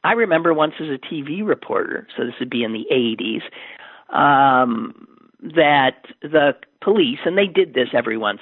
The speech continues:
in a while, usually for some reason, needing good P R or something, they would call the newsroom and say,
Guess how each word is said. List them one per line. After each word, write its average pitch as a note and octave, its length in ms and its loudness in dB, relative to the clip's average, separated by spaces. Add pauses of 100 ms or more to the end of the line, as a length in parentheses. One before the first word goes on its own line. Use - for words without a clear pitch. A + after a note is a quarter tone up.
in A2 80 -10
a F#2 80 -10
while, - 480 -10 (1040)
usually A#2+ 440 2
for C#3+ 120 -4 (100)
some A2 340 0 (100)
reason, A2+ 500 -8
needing G2+ 400 -6
good A2+ 300 -6
P A#2 260 -4
R G#2 320 0
or A2+ 100 -6 (100)
something, - 360 -14 (580)
they A3+ 120 4
would A3+ 180 0
call F3+ 380 2
the D#3+ 120 2
newsroom B2+ 560 -2
and B2 200 -4
say, A#2+ 380 2